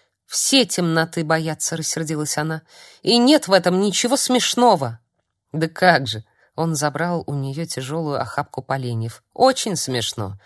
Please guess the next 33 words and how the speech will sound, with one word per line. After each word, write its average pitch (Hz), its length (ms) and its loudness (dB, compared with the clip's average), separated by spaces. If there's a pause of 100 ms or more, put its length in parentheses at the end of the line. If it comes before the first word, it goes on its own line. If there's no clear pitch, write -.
(280)
Ты 233 180 0
ведь 160 240 -2
в - 80 -12
цитадели». 156 840 2 (680)
Она 165 260 -2
поджала 165 440 -2
губы. 117 480 -4 (800)
«Зря 277 300 4
я 135 80 4
пришла». 170 460 0 (640)
Люд 170 260 -2
удивился. 151 640 -4 (520)
«Я 131 180 -2
тебя 143 400 -4
опять 143 360 -8
обидел? 147 520 -6 (680)
Извини». 151 600 -2 (840)
Он 240 180 2
сказал 226 420 4
это 208 180 -4
так - 260 2
легко 208 420 -2
и - 160 -4
искренне, 175 720 0
что - 160 -4
досада 202 480 0
слетела 170 640 -2
с - 120 -2
Клёны, 170 460 -2
словно 139 440 -4
ветром 123 340 -4
её 120 340 -6
унесло. 127 600 -6